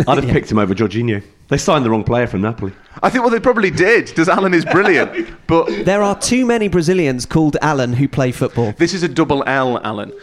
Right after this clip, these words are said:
Speaker 2: Oh,
Speaker 3: But
Speaker 2: right, okay, yeah.
Speaker 3: So Alan is, is you, who you, you will have watched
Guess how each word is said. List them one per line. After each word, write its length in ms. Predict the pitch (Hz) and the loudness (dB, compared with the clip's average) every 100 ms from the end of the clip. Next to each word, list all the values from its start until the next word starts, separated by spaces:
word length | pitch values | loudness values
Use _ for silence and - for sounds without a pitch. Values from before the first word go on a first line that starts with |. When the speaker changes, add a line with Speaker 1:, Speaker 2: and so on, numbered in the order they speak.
| - | -4
Speaker 2:
Oh, 100 | 147 | 0
Speaker 3:
But 80 | 147 | 2
Speaker 2:
right, 180 | 123 127 | 0 -2
okay, 240 | 120 110 | -4 -4
yeah. 80 | 110 | -2
Speaker 3:
So 120 | - - | 0 0
Alan 260 | 208 208 | 2 2
is, 500 | 170 165 151 - - - _ | 2 0 0 -6 -16 -20 _
is 300 | 143 131 117 123 | 0 0 -2 -4
you, 180 | 147 | -2
who 60 | 135 | 0
you, 220 | 143 131 127 | 2 0 0
you 100 | 127 | -2
will 40 | |
have 100 | 123 | 0
watched 300 | 110 - - | 0 -4 -8